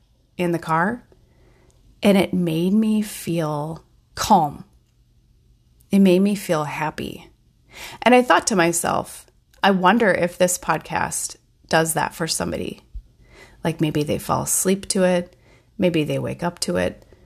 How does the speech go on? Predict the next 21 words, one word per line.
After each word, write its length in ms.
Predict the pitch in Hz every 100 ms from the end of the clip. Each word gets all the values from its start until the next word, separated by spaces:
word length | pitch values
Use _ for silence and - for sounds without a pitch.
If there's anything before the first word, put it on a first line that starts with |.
| _ _ _ _
Maybe 200 | 208 277
they 160 | 294
listen 340 | 294 277 - 226
to 200 | - 208
it 200 | 170 -
in 120 | 180
the 80 | 170
car. 360 | - - 151 147
And 100 | 165
I 80 | 160
thought, 420 | - 156 294 - - _ _ _ -
wow, 120 | 170
that's 220 | 180 -
really 180 | 254 160
special. 520 | - 165 - - - - _ _ _ - - _ _ _
So 460 | - 220 196 220 -
anyway, 440 | 285 247 117 82 - _ _ _ _ _ _ _ _ _ _ _
if 160 | - -
you're 120 | 233
just 300 | 202 208 214
f-, 380 | - - - -